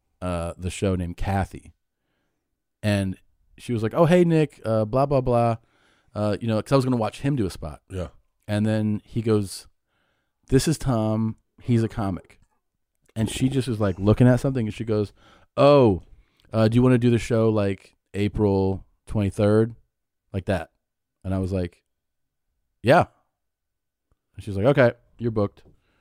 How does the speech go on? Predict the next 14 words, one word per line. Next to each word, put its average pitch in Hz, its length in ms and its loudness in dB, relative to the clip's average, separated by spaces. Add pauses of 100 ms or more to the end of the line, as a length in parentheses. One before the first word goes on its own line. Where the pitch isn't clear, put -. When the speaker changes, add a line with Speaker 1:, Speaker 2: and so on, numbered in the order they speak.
(560)
Speaker 1:
And 104 120 -4
then 107 100 -4
'cause 107 180 -4
he, 110 260 -6
'cause 101 240 -8
he 113 100 -4
was 101 120 -2
just 101 160 -10
like, 101 120 -6
"Yeah, 120 100 -2
he's 104 140 -2
a 98 40 -6
comic." 98 300 -8 (240)
Speaker 2:
Yeah. 92 280 -2